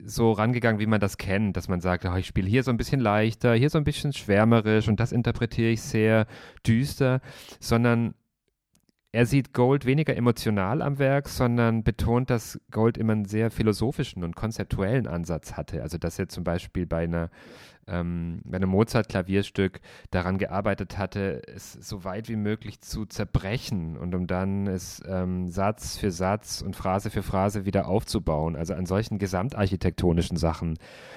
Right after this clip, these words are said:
sei Gold interessiert gewesen. Ähm, und das verbindet eben auch die beiden. Also dieses Arbeiten an einer philosophischen Interpretation, die nicht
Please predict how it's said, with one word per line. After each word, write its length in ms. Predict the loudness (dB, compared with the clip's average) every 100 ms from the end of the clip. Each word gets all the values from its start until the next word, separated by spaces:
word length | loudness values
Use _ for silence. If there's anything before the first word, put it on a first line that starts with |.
| -20 -8
sei 260 | 0 2
Gold 340 | 4 6 6 4
interessiert 520 | 0 0 2 0 2
gewesen. 480 | 4 4 4 2 -2 -10 -20 -20 _ -4
Ähm, 340 | 0 2 2 2
und 160 | 4
das 140 | 4 6
verbindet 460 | 4 6 4 0
eben 300 | -2 -4 -6
auch 160 | -4 -6
die 120 | -4
beiden. 420 | -2 0 0 -2
Also 160 | -4 -4
dieses 300 | -4 -4 -4
Arbeiten 500 | 0 2 4 2 -2
an 300 | -4 -2 0
einer 140 | 0
philosophischen 840 | -2 -2 -2 -2 0 0 -2 -4 -4
Interpretation, 840 | -4 -4 -2 -2 -4 -2 0 0
die 160 | 0 0
nicht 400 | 2 0 -4